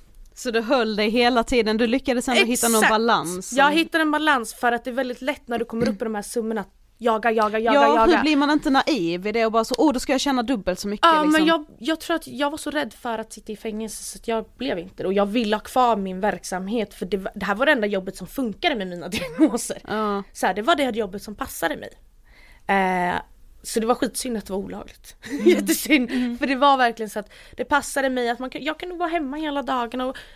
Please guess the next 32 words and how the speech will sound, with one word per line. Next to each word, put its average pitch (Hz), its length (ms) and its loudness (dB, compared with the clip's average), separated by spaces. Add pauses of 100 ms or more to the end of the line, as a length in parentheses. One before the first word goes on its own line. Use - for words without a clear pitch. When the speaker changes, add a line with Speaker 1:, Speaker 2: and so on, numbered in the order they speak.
(320)
Speaker 2:
gå 392 100 2
ut 359 180 -2
med 330 80 2
min 294 140 2
hund 262 280 0
och 277 60 -2
möta 262 340 0
någon 240 200 0
och 247 60 -4
så - 100 -20 (540)
hänga 269 420 0
lite 311 280 2
med 285 100 2
en 277 60 -4
kompis 240 420 -4
någon 262 160 -2
minut, 240 240 -6
prata - 420 -6
lite, 269 540 -6
röka 302 360 -6
min 277 200 -4
joint, 240 360 -6
gå 294 80 0
hem. 254 540 2 (200)
Speaker 1:
Mm. 202 440 -4
Speaker 2:
Det 262 80 -4
passade - 600 0
mig 254 220 -2
väldigt 220 400 -4
bra 202 340 -4 (760)
i 226 100 0
den 202 400 0